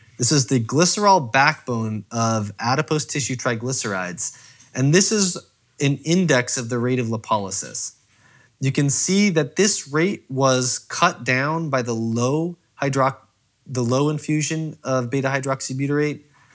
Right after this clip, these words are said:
And you can't really see a difference with the medium rate of infusion, but the high rate of infusion decreased it even further.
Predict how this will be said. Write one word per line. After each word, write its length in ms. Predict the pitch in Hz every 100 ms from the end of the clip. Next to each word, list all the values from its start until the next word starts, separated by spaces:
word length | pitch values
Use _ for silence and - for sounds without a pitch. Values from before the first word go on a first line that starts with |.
| - - - _ -
And 500 | 135 135 135 131 127 - _ _ _ _ _ _ _
you 120 | 160 165
can't 340 | - 240 214
really 180 | 196 185
see 240 | - 185
a 60 | 151
difference 380 | 160 160 151 139
with 100 | 123
the 100 | 123
medium 520 | 120 131 147 170 170
rate 140 | 170
of 80 | 170
infusion, 760 | 170 - 185 180 175 180 175 -
but 120 | 143 139
the 80 |
high 280 | - - 220
rate 200 | 233 165
of 80 | 131
infusion 540 | 131 120 131 120 127
decreased 640 | 117 147 147 - 139 - 131
it 160 | 123 -
even 320 | 127 117 110
further. 480 | - 104 98 85